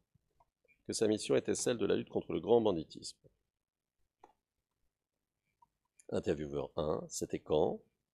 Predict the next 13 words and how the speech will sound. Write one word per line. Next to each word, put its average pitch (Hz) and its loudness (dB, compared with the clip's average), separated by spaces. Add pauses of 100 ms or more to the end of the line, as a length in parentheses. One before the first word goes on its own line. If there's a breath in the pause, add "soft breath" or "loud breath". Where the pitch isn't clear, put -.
(680)
Personne 87 -2
entendu. 73 -4 (960)
Voilà. 90 6 (1120)
Parce - -4
qu'il 110 -2
y 135 6
avait 147 4
des 127 2
commandants 127 4
d'unités 98 0
qui - -10
se - -4
plaignaient. 107 -2